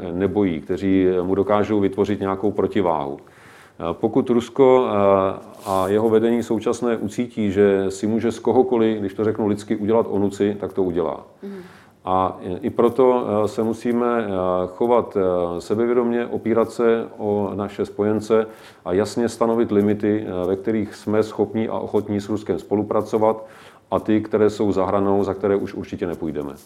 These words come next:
Speaker 2: Vy zmiňujete ty naše spojence. Mě by zajímalo, máte nějaké signály nebo už nějaké informace o tom, jak se pravděpodobně v této situaci zachovají nato konkrétně?
Speaker 1: My jsme už slyšeli vyjádření, eh, některých, eh, jednotlivců z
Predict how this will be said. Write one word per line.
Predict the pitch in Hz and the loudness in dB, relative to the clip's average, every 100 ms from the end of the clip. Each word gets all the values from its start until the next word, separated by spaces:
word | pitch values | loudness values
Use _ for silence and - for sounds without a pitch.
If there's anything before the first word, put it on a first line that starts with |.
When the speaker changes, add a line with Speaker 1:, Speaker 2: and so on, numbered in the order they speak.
| _ _ _ - _ 220 | _ _ _ -20 _ -12
Speaker 2:
Vy | |
zmiňujete | 208 226 226 226 233 | -4 0 0 0 -2
ty | 233 | -2
naše | 233 254 | -2 -6
spojence. | - 214 226 240 233 214 - | -4 -2 -2 -2 -2 -2 -2
Mě | 196 196 | -2 -2
by | 202 | 0
zajímalo, | 214 214 220 | -2 0 0
máte | 220 202 226 | 0 0 -2
nějaké | 226 220 240 | -4 -4 -8
signály | - 202 220 220 214 | -4 -4 -2 -2 -2
nebo | 214 | -4
už | 214 | -4
nějaké | 220 214 | -4 -4
informace | 208 214 220 220 233 | -4 -2 -2 -2 -6
o | 202 | -4
tom, | 202 220 | -2 -2
jak | 214 202 | -2 -6
se | - | -6
pravděpodobně | - 190 208 208 208 214 | -4 -2 -2 -2 -2 -4
v | |
této | 214 202 | -6 -8
situaci | 202 - 202 214 | -6 -6 -4 -4
zachovají | 190 - 214 214 196 196 - - | -6 -6 -2 0 -2 -4 -8 -4
nato | 185 185 202 | -4 -2 -4
konkrétně? | 202 196 190 180 185 190 - - - - - - - - - - - - | -4 -4 -6 -8 -10 -10 -16 -20 -20 -20 -20 -20 -20 -20 -20 -20 -14 -8
Speaker 1:
My | |
jsme | 101 147 | 2 4
už | 139 | 4
slyšeli | 127 120 143 143 135 107 95 | 2 4 6 8 6 4 4
vyjádření, | 107 110 123 127 123 107 | 4 2 0 2 2 2
eh, | 95 95 95 | 2 2 0
některých, | 98 104 120 120 113 | -2 0 0 0 0
eh, | 104 92 87 95 95 92 - 87 | 0 0 0 -4 -10 -10 -10 -8
jednotlivců | 95 92 104 101 107 - 117 117 | -2 0 -2 -2 -6 -4 -2 -2
z | 107 | 0